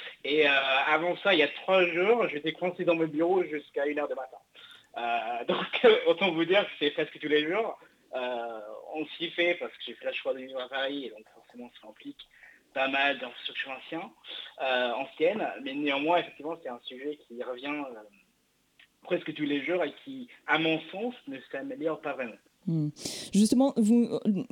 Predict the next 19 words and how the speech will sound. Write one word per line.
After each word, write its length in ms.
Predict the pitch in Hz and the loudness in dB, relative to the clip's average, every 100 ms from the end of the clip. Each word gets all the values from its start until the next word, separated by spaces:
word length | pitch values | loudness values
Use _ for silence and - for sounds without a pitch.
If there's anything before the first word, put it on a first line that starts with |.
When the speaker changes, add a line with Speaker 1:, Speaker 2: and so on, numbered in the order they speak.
| 160 | -4
Speaker 2:
la 440 | 175 143 113 175 196 | -2 -2 0 4 6
raison 220 | 262 269 | 6 4
qui 100 | 240 | 4
fait 100 | 254 | 4
que 80 | 233 | 4
nous 80 | |
sommes 220 | 226 220 202 | 6 6 6
en 80 | |
contact, 340 | 202 233 311 302 | 6 4 2 0
c'est 100 | 240 | 2
parce 160 | 220 | 2
que 60 | - | 2
vous 160 | 185 196 | 4 4
aviez 180 | 185 | 4
déposé 300 | 202 208 202 | 4 4 4
un 80 | 202 | 4
témoignage 460 | 196 196 196 208 220 | 4 4 6 4 2
sur 180 | - 175 | 0 2
Facebook 480 | 175 175 226 - | 2 2 0 -2